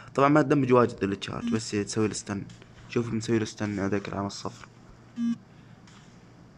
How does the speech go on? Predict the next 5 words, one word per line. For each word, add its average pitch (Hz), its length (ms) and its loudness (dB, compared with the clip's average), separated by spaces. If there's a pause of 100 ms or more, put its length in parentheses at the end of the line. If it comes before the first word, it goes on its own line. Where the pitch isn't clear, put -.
(1500)
بيو، - 180 -14 (420)
بسك. - 160 -8 (600)
بس 85 180 -8
كذا. - 140 -20 (840)
خلاص. - 800 -4